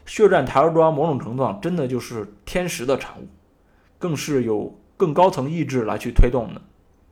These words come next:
此外呢，这个时期比较经典的还有长春电影制片厂拍摄的这个《开国大典》。用现在的类型电影分析的话，它其实就是一个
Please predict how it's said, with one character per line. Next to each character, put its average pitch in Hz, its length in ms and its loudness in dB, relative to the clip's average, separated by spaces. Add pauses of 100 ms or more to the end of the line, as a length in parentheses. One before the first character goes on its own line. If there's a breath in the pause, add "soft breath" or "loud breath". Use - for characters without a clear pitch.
(600 soft breath)
此 - 240 -6
外 220 180 8
呢， 113 300 0 (120)
这 180 140 6
个 131 100 2
时 139 180 -6
期 143 240 -4
比 117 220 -6
较 147 160 6
经 180 240 0
典 104 180 -2
的 107 120 -4
还 127 160 -2
有 113 340 0 (320 soft breath)
长 143 180 0
春 190 200 4
电 175 120 6
影 113 120 -4
制 127 100 -4
片 123 160 -4
厂 101 300 -10 (180)
拍 120 180 0
摄 117 200 -2
的 101 120 0
这 110 140 -4
个 104 200 -2
《开 151 140 0
国 147 140 4
大 160 160 6
典》。 - 160 -4 (440)
用 185 140 -2
现 156 280 2
在 170 120 6
的 117 200 4
类 180 180 6
型 123 160 -2
电 131 160 2
影 101 80 -8
分 120 160 -4
析 127 140 -2
的 117 80 -2
话， 107 260 0
它 156 140 -2
其 151 160 -4
实 143 100 0
就 143 140 0
是 131 160 -4
一 120 40 -6
个 120 320 2